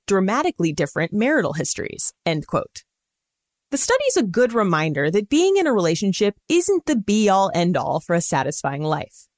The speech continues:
It's possible to have unhappy relationships, and it's also possible to have a wildly enjoyable life as a single person. When it comes to happiness, relationships are just one part of the puzzle.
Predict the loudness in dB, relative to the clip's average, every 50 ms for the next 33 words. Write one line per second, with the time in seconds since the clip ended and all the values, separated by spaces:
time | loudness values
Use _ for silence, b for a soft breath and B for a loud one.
0 | _ _ _ _ _ _ _ _ _ _ -4 -4 -4 -6 -2 -2 -2 0 0 -2
1 | 0 0 2 2 2 2 0 0 0 -2 -2 0 0 0 0 0 -2 -2 -2 -4
2 | -4 -2 -2 -2 -2 -2 -2 -6 -6 -4 -4 -4 -4 -4 -4 -6 -6 -4 -4 -2
3 | -2 0 0 0 0 0 0 0 0 0 0 0 0 -2 -2 0 0 2 0 0
4 | 2 2 0 2 2 2 2 2 0 0 -2 -2 0 0 0 2 2 2 2 2
5 | 2 0 0 0 0 0 0 0 -2 -4 -6 -4 -4 -2 -2 0 0 0 0 0
6 | -2 -4 -4 -4 -6 -6 -8 -12 _ _ _ _ _ _ _ _ _ _ _ _
7 | _ -2 0 0 0 0 -2 -2 -2 -2 -2 -2 0 0 -2 -2 0 -2 0 0
8 | 0 0 -2 -4 -6 -6 _ 0 0 2 2 0 0 -2 -4 -2 -2 -2 -2 -2
9 | -4 -6 -8 -8 _ -4 -2 0 0 -2 -2 -2 -2 -2 0 2 2 2 2 0
10 | 2 2 0 0 0 -2 -4 -4 -2 -2 -2 -2 -4 -6 -6 -8 -10 -16